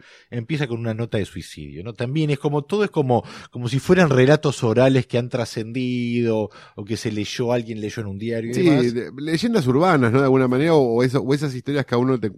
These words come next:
Speaker 2: que te cuentan con nombre de famoso que vos querés creer que son ciertas.
Speaker 1: Exacto.
Speaker 2: Eh, y es la historia de Sidney Barringer, en este caso, un muchacho que, harto de la vida, decide tirarse desde lo alto de un edificio y muere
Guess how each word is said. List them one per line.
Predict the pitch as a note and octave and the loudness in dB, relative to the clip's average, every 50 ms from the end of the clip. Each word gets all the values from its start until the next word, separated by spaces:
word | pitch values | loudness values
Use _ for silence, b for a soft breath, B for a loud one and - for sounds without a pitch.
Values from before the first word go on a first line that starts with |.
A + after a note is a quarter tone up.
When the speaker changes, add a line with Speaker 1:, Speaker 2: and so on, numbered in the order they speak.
| - - | -12 -10
Speaker 2:
que | G#2 G2 | -8 -6
te | F#2 G2+ | -6 -4
cuentan | F2+ A2+ A#2+ B2+ B2+ A2 | -2 -2 -2 -2 -2 -2
con | G#2 G2+ G#2 | -2 -2 -2
nombre | A2+ A#2 A#2 A#2 | -2 0 0 0
de | G#2+ | 0
famoso | - A2 G#2+ A2+ A#2+ G#2 B2+ | 0 -2 -4 -4 -4 -6 -6
que | G#2+ G2+ | -6 -6
vos | G2 G2 | -8 -8
querés | - G#2+ F#2+ G2+ - | -8 -8 -10 -8 -8
creer | - G2 F#2+ F#2+ | -8 -10 -10 -8
que | - F#2 | -10 -10
son | - F2+ F2 F2 | -10 -8 -10 -12
ciertas. | - - - - - - - _ - _ | -12 -14 -18 -20 -20 -20 -20 _ -20 _
Speaker 1:
Exacto. | - F#2+ F2 - - E2+ D2+ - _ - C2+ b b b b b b | -10 -10 -10 -8 -10 -12 -12 -14 _ -20 -20 b b b b b b
Speaker 2:
Eh, | A#2 A#2 A#2 A#2 A#2+ | 0 2 2 4 4
y | C3 | 4
es | C3 | 4
la | D3 | 4
historia | D#3+ D3 D#3+ D#3 D#3+ | 4 4 4 4 4
de | D#3 | 4
Sidney | - C#3 D3 D3 D3 C#3 | 4 2 2 2 4 4
Barringer, | C3 B2+ B2 A2 G#2+ G#2 G2 F2+ - G2+ F#2 | 6 6 6 4 4 2 2 0 -2 -2 -2
en | F#2+ G2 | 0 -2
este | G#2 G2+ - A2 | -2 -2 -2 -2
caso, | G2 A#2+ A#2+ A#2+ - C3+ B2+ | 0 0 0 2 2 2 2
un | A#2+ A2+ | 4 4
muchacho | G#2+ G2+ - A#2+ A#2 - - C3 G#2+ | 2 2 0 -2 -4 -2 -2 -4 -4
que, | - A2+ A#2 A#2 B2 B2 - | -2 -4 -2 -2 -2 -4 -4
harto | - B2 B2+ A#2+ A2+ F2+ G2+ G#2 | -4 -2 -2 -2 -2 -2 -4 -4
de | G2+ G2+ | -4 -4
la | G#2+ A2 | -4 -4
vida, | A2+ B2 B2 B2 B2 B2+ C3+ B2 | -2 -2 0 0 0 0 -2 -2
decide | A2 G2+ F#2 - - A2+ A2+ A2+ G#2+ | -4 -6 -8 -6 -6 -4 -4 -4 -4
tirarse | - - B2+ D3 C#3 G#2+ G2 - - E2+ b b b b b b _ | -4 -2 -2 0 0 -2 -2 -6 -10 -12 b b b b b b _
desde | G2+ G2 G#2 G2 | -6 -4 -4 -2
lo | G2+ G#2+ G#2+ | 0 0 0
alto | A2 A2 G#2 A2 G#2+ | 0 -2 -2 0 0
de | G2+ | 0
un | G#2+ A2 A2+ | 2 0 0
edificio | A2 A2 G#2+ - - B2 A#2 - - A#2 A#2+ C3 C3 _ _ _ _ _ _ _ _ _ _ _ _ _ _ _ _ _ _ _ _ _ _ _ | 0 0 -2 0 -2 -2 -2 -2 -4 -6 -6 -6 -8 _ _ _ _ _ _ _ _ _ _ _ _ _ _ _ _ _ _ _ _ _ _ _
y | - B2+ | 0 0
muere | C3+ D3+ D#3+ E3+ E3 D#3 B2+ A#2 A#2 B2+ - | 2 4 4 4 6 6 4 2 0 -4 -6